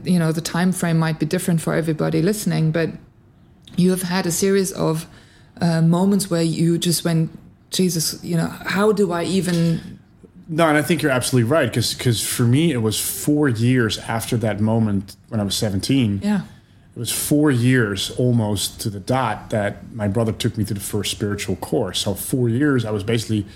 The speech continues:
Speaker 2: first in survival mode. Then I went to the gym, and then I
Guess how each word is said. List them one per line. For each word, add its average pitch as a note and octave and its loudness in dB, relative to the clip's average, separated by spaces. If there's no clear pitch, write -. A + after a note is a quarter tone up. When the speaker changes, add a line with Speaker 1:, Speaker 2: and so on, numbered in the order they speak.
Speaker 2:
first C3 0
in A#2+ 4
survival G#2 0
mode. A#2 2
Then A#2+ 4
I A#2+ -4
went A#2 2
to G#2 -4
the G#2 -4
gym, A2+ 0
and B2 2
then A#2 2
I A#2 0